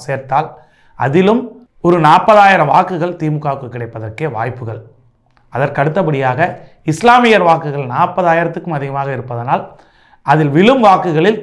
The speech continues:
தொண்ணூத்தைந்து சதவீதம் திமுகவுக்கு கிடைக்கும். அதுவும் உதயசூரியன் சின்னம் இங்கு போட்டியிடுகிறது. அருந்ததியர் சமூக வாக்குகள் முப்பதாயிரம் இருக்கிறது.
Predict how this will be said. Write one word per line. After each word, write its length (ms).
தொண்ணூத்தைந்து 680
சதவீதம் 540
திமுகவுக்கு 640
கிடைக்கும். 360
அதுவும் 380
உதயசூரியன் 680
சின்னம் 340
இங்கு 280
போட்டியிடுகிறது. 680
அருந்ததியர் 580
சமூக 240
வாக்குகள் 480
முப்பதாயிரம் 600
இருக்கிறது. 380